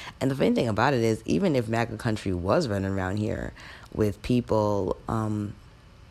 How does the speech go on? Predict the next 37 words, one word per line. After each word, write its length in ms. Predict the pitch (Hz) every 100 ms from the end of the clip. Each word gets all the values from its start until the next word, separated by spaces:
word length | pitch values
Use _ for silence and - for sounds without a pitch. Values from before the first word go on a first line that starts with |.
| - - -
supposedly 640 | - 117 127 151 135 131
going 260 | 123 123 123
after 220 | 113 -
Empire, 320 | - 156 127
which 160 | 135 -
I'm 120 | - 156
so 200 | 196 175
glad. 320 | 151 160 -
I 120 | 185
said 200 | - 208
this 160 | 196 196
in 120 | 147
the, 40 |
this 200 | 139 175
is 60 | 208
like 140 | 117 - -
a, 80 | 113 - - - -
kinda 180 | - 156
like 160 | 123 107
a 60 |
part 280 | - 113 -
six, 540 | - 104 107 - - -
something 280 | - 113 113
like 180 | 113
that, 160 | - - - - - -
ab-, 200 | - 110 -
about 280 | 120 117 -
the 100 | 104
subject, 600 | - 147 127 101 95 -
'cause 220 | 120 113
it's 100 | 117
going 160 | 120
on 80 | 120
for 120 | 110
so 220 | 113 110 104
long, 380 | 117 147 139 127
and 360 | 117 110 107